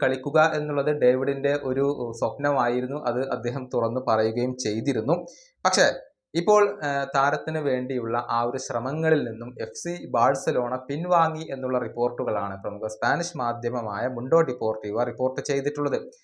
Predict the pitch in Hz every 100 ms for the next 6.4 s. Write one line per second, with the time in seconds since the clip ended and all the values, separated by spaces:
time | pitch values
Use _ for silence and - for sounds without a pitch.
0 | _ _ 208 175 135 131 120 147 143 160
1 | 196 196 160 127 110 131 - 147 190 196
2 | 208 185 151 127 127 135 123 113 120 131
3 | - - 113 113 120 123 135 110 110 123
4 | - 143 120 107 120 110 107 147 156 -
5 | - - 143 147 143 123 117 120 123 120
6 | 110 107 113 185